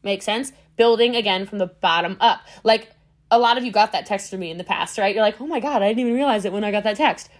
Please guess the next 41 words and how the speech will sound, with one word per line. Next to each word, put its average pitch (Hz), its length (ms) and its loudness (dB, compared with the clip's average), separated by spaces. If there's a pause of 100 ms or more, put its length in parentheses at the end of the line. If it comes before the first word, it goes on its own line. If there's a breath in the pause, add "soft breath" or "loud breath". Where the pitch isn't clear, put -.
Right. 254 320 4 (240 loud breath)
Like, 240 280 4 (340)
it's 247 200 2
very 294 380 2
important. 269 540 -2
The 208 80 -2
more 285 340 2
you 254 220 -2
know, 226 580 2 (220 soft breath)
the 247 100 6
more, 233 680 2
<laughs> - 60 -12
the 233 220 -4
more 427 160 6
you 294 80 4
know, 370 140 6
the 285 40 -8
more 254 140 -2
you 220 100 -4
know. - 300 0 (300)
Period. 381 400 0 (520 loud breath)
The 269 80 4
more 415 160 6
you 277 100 0
know, 277 460 0 (100)
the 262 80 -2
better 302 240 2
you 254 140 -4
are 262 180 2
as 226 100 0
a 202 80 -4
leader. 254 400 -6 (280 soft breath)
The 254 80 4
more 370 200 4
you 349 140 0
understand 277 580 -2
what's 233 160 -6
actually 240 300 0
driving 277 300 0
these 233 120 -6
people, 190 440 -4